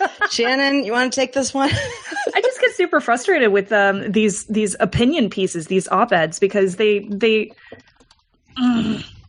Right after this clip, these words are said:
Speaker 2: <laughs> It's, it's irritating to me coming from living in a rural community when I was, wh-, when I was younger and knowing how slow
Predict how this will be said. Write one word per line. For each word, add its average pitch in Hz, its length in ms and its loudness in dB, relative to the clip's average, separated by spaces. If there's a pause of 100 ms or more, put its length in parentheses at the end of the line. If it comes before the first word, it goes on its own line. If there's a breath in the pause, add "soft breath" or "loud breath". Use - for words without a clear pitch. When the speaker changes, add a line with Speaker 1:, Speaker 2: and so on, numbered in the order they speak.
Speaker 2:
<laughs> - 520 -2 (400 loud breath)
It's, 254 280 0
it's - 220 -2
irritating 311 540 0
to 247 40 2
me 226 240 2
coming 226 380 0
from 208 480 0 (140)
living 214 480 -2
in 208 140 -2
a 202 80 0
rural 202 420 2
community 196 580 -2
when 190 160 -2
I 180 220 -4
was, 180 420 -6 (140)
wh-, 190 340 0
when 202 100 -2
I 180 100 0
was 185 180 -4
younger 196 340 0
and 190 260 0
knowing 190 380 2
how 196 220 0
slow 196 800 0